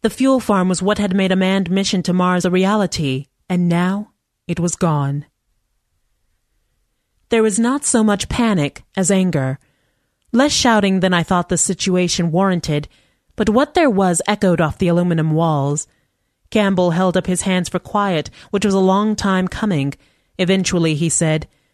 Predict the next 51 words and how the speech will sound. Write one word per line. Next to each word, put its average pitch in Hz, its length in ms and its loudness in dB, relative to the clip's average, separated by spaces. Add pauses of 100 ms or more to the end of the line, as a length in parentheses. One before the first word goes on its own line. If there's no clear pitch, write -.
(140)
"As 156 120 0
of 160 100 0
now, 190 440 2
I 156 120 0
am 156 100 0
activating 175 580 0
the 151 100 0
emergency 156 500 -2
response 147 480 -4
plan. 131 400 -6 (580)
Now, 180 140 2
I 170 100 4
realize 226 520 2
it's 208 180 0
been 175 180 0
a 185 60 2
while 170 400 2
since 170 380 -2
you've 151 180 -2
read 160 240 0
it, 143 160 -2 (380)
but 180 100 2
it's 185 160 -2
in 196 80 2
your 185 80 0
kits 240 420 -2
and 185 200 2
it's 175 240 -2
on 180 160 0
the 170 40 0
network, 180 480 -2
so 160 200 0
dig 165 240 -2
it 220 60 2
out 196 280 2
and 156 180 -2
get 165 160 -2
to 185 60 0
know 165 220 2
it. 127 180 -6 (480)
There 160 120 0
will 165 80 2
be 175 120 2
a 170 60 0
meeting 180 340 0
of 156 80 -2
section 190 320 -2
heads 175 240 -2
in 160 140 0
five 160 320 0
minutes. 135 420 -4